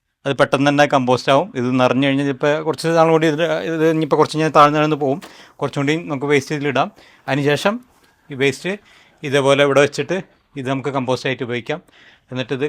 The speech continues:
കഴുകി വൃത്തിയാക്കിയിട്ട് വീണ്ടും ഇതിലിടാം. അപ്പോഴേക്കും ഇത് നിറയും. ഇതിങ്ങനെ മാറി മാറി ഇട്ട് കഴിഞ്ഞാൽ നമുക്ക് അടുക്കളയിലെ കമ്പോസ്റ്റ് ആക്കുന്നത് വളരെ എളുപ്പം ചെയ്യാൻ സാധിക്കുന്ന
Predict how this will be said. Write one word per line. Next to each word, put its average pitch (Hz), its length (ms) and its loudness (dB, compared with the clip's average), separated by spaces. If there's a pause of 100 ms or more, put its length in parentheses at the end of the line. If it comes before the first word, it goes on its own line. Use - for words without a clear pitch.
കഴുകി 127 240 -2
വൃത്തിയാക്കിയിട്ട് 131 480 -6
വീണ്ടും 123 200 -4 (480)
ഇതിലിടാം. 117 400 -6 (440)
അപ്പോഴേക്കും 127 360 -6 (140)
ഇത് 123 180 -2
നിറയും. 120 300 -2 (300)
ഇതിങ്ങനെ 131 360 -6 (540)
മാറി 135 240 0
മാറി 143 200 4
ഇട്ട് 139 140 -8
കഴിഞ്ഞാൽ 135 240 -2 (120)
നമുക്ക് 143 240 -4 (320)
അടുക്കളയിലെ 131 520 -2 (720)
കമ്പോസ്റ്റ് 151 400 4
ആക്കുന്നത് 160 400 0
വളരെ 131 260 2
എളുപ്പം 147 340 -2 (300)
ചെയ്യാൻ 123 260 -2
സാധിക്കുന്ന 120 380 -6